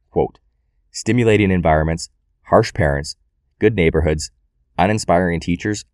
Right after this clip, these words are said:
optimal diets, all alter genes in the brain," end quote.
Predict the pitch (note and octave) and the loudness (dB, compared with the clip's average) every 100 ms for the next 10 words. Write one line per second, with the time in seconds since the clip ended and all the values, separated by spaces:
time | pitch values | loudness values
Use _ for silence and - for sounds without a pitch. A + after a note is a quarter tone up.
0 | - E2+ - G2 F2+ C#2+ D#2+ G#2+ - _ | 0 2 2 -2 -2 0 0 -2 -8 _
1 | _ _ _ - E2+ F2+ A2 - E2 D#2+ | _ _ _ 0 2 4 2 0 -2 -2
2 | F2+ D#2 D#2 E2 E2+ - F2 D2+ - D2+ | -4 -4 -4 -4 -4 -4 -4 -4 -6 -6
3 | - - _ _ D#2+ D#2 - | -6 -12 _ _ -8 -6 -8